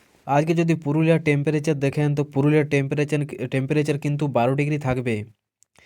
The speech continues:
বাকি এখানে দীঘার দেখুন কুড়ি ডিগ্রি, অনেকটা তাপমাত্রা বেড়ে গেছে আগের থেকে। বাকি দার্জিলিংয়ে থাকবে সাত ডিগ্রি, কালিম্পংয়ে দশ ডিগ্রি, রামশাহীতে বারো ডিগ্রি, জলপাইগুড়িতে বারো ডিগ্রি,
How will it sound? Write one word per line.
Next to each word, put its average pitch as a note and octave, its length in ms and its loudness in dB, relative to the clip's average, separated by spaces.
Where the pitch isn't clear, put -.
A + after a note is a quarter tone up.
বাকি C#3+ 600 4
এখানে C#3+ 240 0
দীঘার C3+ 400 2
দেখুন C#3+ 360 -2
কুড়ি C3+ 220 2
ডিগ্রি, C3 300 2
অনেকটা D3 420 0
তাপমাত্রা C3+ 520 0
বেড়ে C3 220 2
গেছে C#3+ 180 -2
আগের C3 240 0
থেকে। A#2 360 -4
বাকি C3+ 200 0
দার্জিলিংয়ে C#3 500 0
থাকবে D3 560 0
সাত C3 300 -2
ডিগ্রি, D3 360 -2
কালিম্পংয়ে C#3 580 -2
দশ C3 240 0
ডিগ্রি, D3 400 -4
রামশাহীতে C3 560 -2
বারো B2+ 260 -2
ডিগ্রি, C#3+ 320 -4
জলপাইগুড়িতে C3+ 640 -2
বারো B2 260 0
ডিগ্রি, C#3+ 400 -6